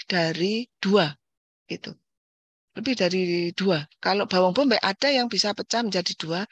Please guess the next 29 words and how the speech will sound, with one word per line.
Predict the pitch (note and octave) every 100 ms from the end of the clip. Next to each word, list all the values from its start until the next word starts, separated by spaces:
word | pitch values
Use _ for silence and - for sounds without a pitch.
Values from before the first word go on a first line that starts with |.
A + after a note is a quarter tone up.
| - -
tapi | - -
rata-rata | C#4+ B3 A#3+ A3+ A3+ B3
cuma | G#3+ F#3+
satu. | - F#3 - - E3 _ _ _ _ - - -
Sehingga | - F#3 A#3+
aspek | C4 - G#3+ -
ini | G#3+ C4 G#3+
yang | G3
kemudian | F#3+ F#3+ F3+ A#3
membedakan, | A#3 G3+ F#3+ E3+ - D#3+ - A#3 B3+ - - - - _ -
eh, | G3 F#3+
jenis | - F#3+ A#3+ C#4
bahan | G3+ F3 E3
tanamnya. | E3 D#3+ D3+ D#3 D3 - _ -
Karena | - A3+ D#4 E4+
bawang | G#3+ F#3+ F#3 F#3
bombay | F#3+ F3+ F3 E3
itu | F3+ F#3
pada | F#3 F3 E3+ D3+
umumnya, | E3+ E3 E3 D#3+ D#3+ - _ _ - _ _ _ _ _ _ _ _ E3+
eh, | E3+ D#3+ D#3+
single, | - D4 D#4+ F3+ D#3+ F#3 C#4+
eh, | - - F3+
satu | E3+ E4+ - G3 F3+
umbi, | E3+ D3+ D#3 G3+ - - - -
kalaupun | F3+ F3 G3+
pecah | F#3+ - F#3
cuma | - F3+ E3+
dua, | - D#3+ D#3 E3